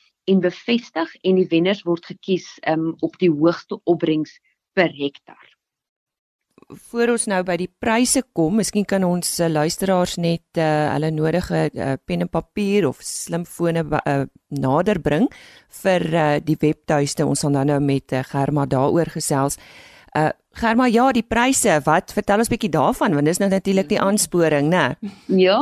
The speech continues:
Speaker 1: nee, jene, ons het baie goeie pryse hiervoor. Ehm, ons wenners word by 'n funksie in September aangekondig. So ons nooi die, die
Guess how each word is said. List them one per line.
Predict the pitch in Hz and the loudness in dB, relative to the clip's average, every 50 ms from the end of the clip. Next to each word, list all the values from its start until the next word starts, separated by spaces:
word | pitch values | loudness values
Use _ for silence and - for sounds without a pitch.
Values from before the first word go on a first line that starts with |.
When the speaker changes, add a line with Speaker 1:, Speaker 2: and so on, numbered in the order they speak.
| 320 302 | 4 4
Speaker 1:
nee, | 254 233 226 214 | 4 2 2 0
jene, | 196 202 220 202 | 0 0 0 -2
ons | 185 190 - | -4 -4 -6
het | 190 156 | -8 -6
baie | - 160 160 170 202 - | -6 -4 -2 -2 -2 -2
goeie | - 208 180 180 180 | 0 0 0 0 0
pryse | - 180 165 165 165 165 - 160 | -2 -2 -2 0 -2 -4 -6 -6
hiervoor. | 139 131 139 - - 156 156 151 - _ _ _ _ _ _ _ _ - 202 | -8 -8 -8 -10 -8 -6 -6 -6 -6 _ _ _ _ _ _ _ _ -8 -6
Ehm, | 214 214 220 - 220 | -6 -6 -6 -6 -6
ons | 247 233 185 170 151 | -6 -6 -6 -6 -6
wenners | 190 220 254 311 381 370 370 - - | -4 -2 -2 -2 -2 -4 -8 -8 -6
word | 233 233 233 233 - _ - | -4 -4 -4 -4 -6 _ -6
by | 208 208 214 208 - | -4 -4 -4 -6 -10
'n | 208 - - - _ - | -16 -18 -20 -14 _ -4
funksie | 302 302 294 285 - _ - 170 175 202 277 330 - - | 0 0 0 0 -2 _ -12 -10 -10 -10 -10 -12 -12 -12
in | 190 180 180 | -12 -12 -12
September | - - - _ - 240 240 240 247 247 - | -14 -18 -14 _ -4 -2 0 0 0 -2 -4
aangekondig. | - 175 175 175 - 185 - - 156 160 160 160 214 311 - - | -8 -8 -8 -10 -12 -16 -18 -14 -12 -12 -12 -10 -12 -14 -14 -14
So | - - 220 185 | -10 -6 -4 -4
ons | 190 190 - | -4 -4 -4
nooi | - 180 175 185 214 226 | -4 -4 -2 -2 -2 -4
die, | 226 214 - _ _ _ - | -6 -8 -12 _ _ _ -8
die | 185 185 | -6 -6